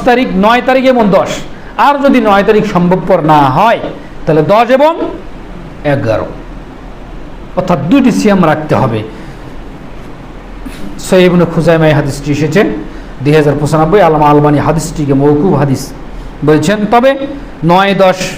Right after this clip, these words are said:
দুই দিনে রাখাই উত্তম, কেননা রাসূল সাল্লাল্লাহু আলাইহি সাল্লামের আশা আকাঙ্ক্ষা ছিল, "বেঁচে থাকলে আমি নয় তারিখে একটা দিব, লাগাবো।" আচ্ছা, এই মুহররম মাসের সিয়ামের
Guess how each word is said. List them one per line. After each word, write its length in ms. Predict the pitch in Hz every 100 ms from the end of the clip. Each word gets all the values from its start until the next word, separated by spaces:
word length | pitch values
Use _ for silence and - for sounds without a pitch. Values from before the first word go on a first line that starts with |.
| - - - 120
দুই 140 | 180
দিনে 260 | 165 175 170
রাখাই 340 | 156 156 147
উত্তম, 400 | 143 147 147 143 139
কেননা 260 | 190 226
রাসূল 720 | 262 269 - - - 160 220 214
সাল্লাল্লাহু 100 | 208
আলাইহি 200 | 196 190
সাল্লামের 320 | 196 190 190 190 - - -
আশা 240 | 156 220
আকাঙ্ক্ষা 440 | 220 220 208 196 175
ছিল, 220 | - 170
"বেঁচে 200 | 160 185
থাকলে 260 | 165 160
আমি 120 | 156 151
নয় 200 | 147 143
তারিখে 240 | 147 139
একটা 240 | 135 -
দিব, 240 | 110 110 113
লাগাবো।" 300 | 113 98 95 - - - - - - - - - - - - - - -
আচ্ছা, 360 | 156 - 117 92 101 - - - - -
এই 560 | 208 262 294 302 294 294 - - - - - - - - -
মুহররম 460 | 156 175 233 254 240
মাসের 360 | 233 - 226
সিয়ামের 440 | 202 - 185 180